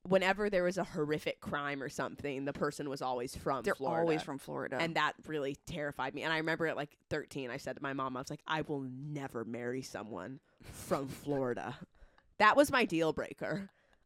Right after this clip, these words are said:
Speaker 1: I was like, "Here's my deal breaker right now." Not a lots of
Speaker 2: <laughs>
Speaker 1: other things, but where they are from.
Speaker 2: Well, I guess, yeah, I mean, if that's all you know about it, but that is also, like, living there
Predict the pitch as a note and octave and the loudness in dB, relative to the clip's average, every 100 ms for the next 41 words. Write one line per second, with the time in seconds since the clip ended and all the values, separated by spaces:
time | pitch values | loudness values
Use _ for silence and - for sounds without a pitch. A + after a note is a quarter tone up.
0 | - F3+ F#3 F#3 F#3 E3+ - C4 G#3+ A3 | 2 4 4 4 2 2 2 4 6 6
1 | G#3+ A3 G3+ G3+ G3+ G3+ G#3 G3 F#3+ D#3+ | 4 6 6 6 2 2 4 4 4 2
2 | E3+ D#3+ C#3+ B2 C#3+ F3 G3+ - E3+ F3 | 2 0 0 0 0 4 4 4 2 4
3 | D#3+ - E3 D#3 D3+ D3+ B2+ C#3+ - D#3 | 4 2 0 0 0 -2 -4 -4 -4 -4
4 | - _ - F3 E3 D#3+ D#3 C#3+ - C#3+ | -4 _ -6 -2 0 0 0 -2 -2 -2
5 | C3 A#2 E3 - _ _ G#3+ A3 G3+ F#3+ | -2 -4 -8 -12 _ _ -2 0 0 0
6 | G3 E4+ - - E3+ G3+ G3 F3+ E3+ D#3 | -2 -4 -8 -12 -2 2 4 4 4 2
7 | D3 - - F3+ F#3+ G#3+ A3+ F3+ D#3 D3 | 0 -6 -4 0 2 2 2 2 2 2
8 | G3 G3+ D#3 D3+ D3+ - D#3+ F3+ F#3+ F#3+ | 2 4 4 4 2 2 2 2 2 0
9 | F3 G#3 F3+ D#3 C#3 C#3+ D3+ G3+ B3 C4 | -2 -4 -6 -6 -6 -2 -2 -2 -4 -4
10 | C4+ C4+ | -6 -8